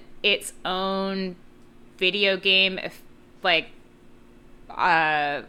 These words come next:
like, studio at that point, or if it was, they had to, like, shop that out. I bet it was, like, a separate studio. I doubt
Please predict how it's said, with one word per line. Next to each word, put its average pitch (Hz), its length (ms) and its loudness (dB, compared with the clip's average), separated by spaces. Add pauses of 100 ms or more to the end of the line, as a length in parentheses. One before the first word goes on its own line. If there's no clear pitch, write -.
like, 160 200 -6
studio 214 560 -2
at 139 100 -8
that - 240 0
point, 135 300 -8
or 165 220 0
if 165 140 -4
it 196 120 -4
was, 165 340 -8 (220)
they 185 100 -2
had 160 200 -2
to, 165 60 -8
like, 151 200 -2
shop 156 300 -4
that 147 160 -2
out. 147 240 -2
I 180 80 2
bet 254 240 6
it 254 80 2
was, 185 140 -4
like, 165 160 -4
a 143 60 -8
separate 143 440 -4
studio. 131 400 -8
I 139 100 -6
doubt 151 320 -4